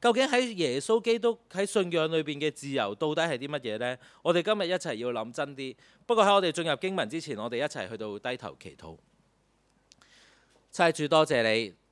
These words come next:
多謝你畀我哋今日呢可以返到嚟教會當中，一齊去到聽你自己嘅說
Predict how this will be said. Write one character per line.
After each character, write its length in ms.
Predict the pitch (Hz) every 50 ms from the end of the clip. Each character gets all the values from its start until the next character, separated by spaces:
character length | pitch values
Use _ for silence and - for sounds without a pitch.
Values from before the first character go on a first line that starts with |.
| _ _
多 120 | - 147
謝 140 | 143 143 117
你 80 | 113 107
畀 120 | 123 127
我 120 | 131 127
哋 100 | 120 113 107
今 220 | 98 131 127 139
日 120 | 131 123 101
呢 200 | 117 123 120 120
可 120 | 110 117
以 220 | 123 120 117 107 107
返 280 | - - 127 123 123
到 120 | 120 117 110
嚟 200 | 101 92 85 80
教 220 | - 107 101 101
會 180 | 92 95 101 104
當 220 | - 123 117 117
中， 300 | 120 127 120 117 117 113 107
一 40 | 123
齊 280 | 113 113 101 80 80
去 140 | 90 95 92
到 260 | 90 101 92 92 95 95 - _ _ _ _ _ _ _ _ _ -
聽 180 | 127 120 117
你 120 | 120 107 98
自 120 | - 95
己 80 | 90 98
嘅 100 | 101 95
說 180 | - - 95